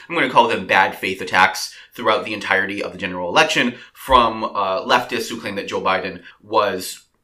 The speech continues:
a right-winger. This may seem crazy and, like, insane to some people who weren't on Twitter at the time. In fact, I wasn't on Twitter at the time. So it did kind of seem insane to me when I first heard it, but I heard it from a variety of different people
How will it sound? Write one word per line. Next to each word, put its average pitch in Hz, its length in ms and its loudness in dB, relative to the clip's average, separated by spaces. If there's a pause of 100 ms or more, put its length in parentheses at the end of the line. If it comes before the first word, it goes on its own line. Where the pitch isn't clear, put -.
(140)
a 101 320 2
right-winger. 101 680 0 (180)
This - 360 -2
may 139 220 2
seem 117 540 -4
crazy 113 640 -2
and, 104 120 -6
like, 98 340 -6 (200)
insane 151 480 2
to 135 100 -4
some 113 220 0
people 107 320 -4
who 101 100 -12
weren't 98 480 -4
on 95 420 2 (160)
Twitter 180 300 4
at 98 160 -2
the - 60 -6
time. 92 340 -4
In 107 80 -4
fact, 95 240 0
I 101 140 2
wasn't 92 280 -4
on 87 120 -6
Twitter 90 180 -4
at 85 80 -2
the - 60 -12
time. 92 340 -4 (100)
So 175 140 4
it 170 80 6
did 175 160 4
kind 127 180 2
of 113 120 -4
seem 117 180 -2
insane 104 300 -2
to - 100 -10
me 101 100 -4
when 98 140 -4
I 110 120 2
first 107 280 -4
heard 95 160 -2
it, 92 160 -2 (220)
but 151 100 4
I 156 80 8
heard 175 180 6
it - 140 4
from 131 220 6
a 120 80 4
variety 110 440 4
of 92 120 -4
different 101 280 -8
people 98 460 -6